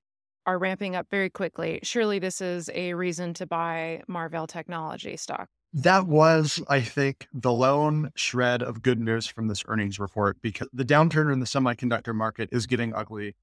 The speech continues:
Speaker 2: for Marvell. And the next quarter probably going to be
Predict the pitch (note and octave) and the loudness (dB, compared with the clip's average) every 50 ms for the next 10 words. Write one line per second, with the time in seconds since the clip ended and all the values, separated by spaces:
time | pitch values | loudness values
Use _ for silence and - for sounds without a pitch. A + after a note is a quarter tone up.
0 | _ _ _ _ _ _ _ - C3 A#2+ G#2 G2+ G#2 G2+ G2+ F#2+ F#2+ G2 F#2+ F#2+ | _ _ _ _ _ _ _ -4 -2 0 2 2 2 2 2 2 2 2 0 0
1 | - _ _ _ _ _ _ _ _ _ _ _ _ _ - A#2 A2+ A2 G#2+ G#2+ | -4 _ _ _ _ _ _ _ _ _ _ _ _ _ -2 0 2 2 2 0
2 | G#2+ - _ _ _ - C3+ C3 B2 A#2+ B2+ C3 - - - - B2+ A#2+ A2 A2 | -2 -4 _ _ _ -4 0 2 2 4 4 2 0 -2 -4 0 2 2 2 2
3 | A2 A2 G#2+ G#2+ - - - - _ - C3+ C3 C3 B2 B2 B2 B2 A2+ A#2+ A2 | 0 -2 -2 -6 -10 -16 -20 -20 _ -2 0 0 0 2 0 0 0 0 -2 -4
4 | G#2+ G2 F#2+ G2 G#2+ G#2+ G#2+ G#2+ G#2+ G#2 | -4 -6 -10 -12 -12 -10 -10 -12 -12 -14